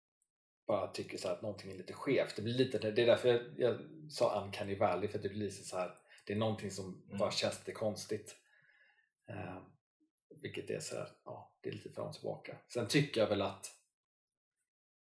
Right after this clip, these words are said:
Speaker 1: jag satt, satt ju på och jämförde, för att, ja, det ser man, det är ju ingen spoiler, för det ser man ju i trailern, att, att han reser ju tillbaka i tiden. Ehm, och hur, hur de gör det här när han reser tillbaka i tiden,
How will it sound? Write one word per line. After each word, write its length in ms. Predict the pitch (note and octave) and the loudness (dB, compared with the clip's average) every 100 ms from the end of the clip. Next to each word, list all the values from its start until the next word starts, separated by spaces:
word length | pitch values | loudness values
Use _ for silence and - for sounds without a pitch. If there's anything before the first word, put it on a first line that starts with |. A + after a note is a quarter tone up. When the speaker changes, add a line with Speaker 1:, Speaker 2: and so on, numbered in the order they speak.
| _ _ _ _ _ | _ _ _ _ _
Speaker 1:
jag 160 | - | -4
satt, 280 | - - - | -2 -2 -4
satt 260 | - A2 - | -2 0 -2
ju 40 | |
på 160 | G2+ A#2 | -4 -4
och 100 | G#2+ | -2
jämförde, 460 | G#2+ G2 G#2 G2+ G2+ | -2 -2 -2 -2 0
för 100 | A2+ | -2
att, 120 | - | 0
ja, 240 | G2 - - | -4 -2 -2
det 80 | |
ser 200 | G#2 A2 | 2 4
man, 120 | G2+ G2+ | 2 6
det 60 | |
är 40 | A2 | 6
ju 80 | |
ingen 120 | G#2+ G2 | 6 2
spoiler, 380 | - F2 F2+ | -2 -2 -2
för 80 | G2+ | -2
det 80 | - | -2
ser 200 | - F2 | -2 -2
man 120 | F2 | -4
ju 80 | F#2 | -6
i 40 | |
trailern, 480 | E2 - F2 F2+ F#2 - - | -4 -2 -2 -2 -8 -12 -10
att, 300 | F2+ - - | -8 -8 -10
att 200 | - - | -8 -8
han 140 | F#2 | -6
reser 220 | F#2+ - | -6 -6
ju 40 | F#2+ | -6
tillbaka 320 | - F#2+ - | -2 -2 -4
i 40 | |
tiden. 340 | - G2+ G2 G#2+ - _ _ _ _ _ _ _ - | -2 -2 0 -4 -6 _ _ _ _ _ _ _ -8
Ehm, 440 | F#2 E2+ D#2+ - _ _ _ _ _ | -4 -4 -8 -14 _ _ _ _ _
och 160 | A2+ G#2 | -6 -2
hur, 500 | - C3 C3+ C3 - - | 4 8 10 8 6 4
hur 300 | D3+ D3+ D3+ | 8 10 10
de 320 | C3 B2+ A#2+ - - | 10 8 6 -2 -8
gör 440 | A2 A#2+ G2 F#2+ | 4 6 6 4
det 60 | G2+ | 0
här 160 | F#2+ | 0
när 80 | F#2 | -2
han 100 | G2 | -2
reser 160 | F#2 - | -2 -4
tillbaka 320 | G2+ - F#2+ | -4 -4 -4
i 40 | |
tiden, 440 | - B2 C3 D3+ | 0 4 4 4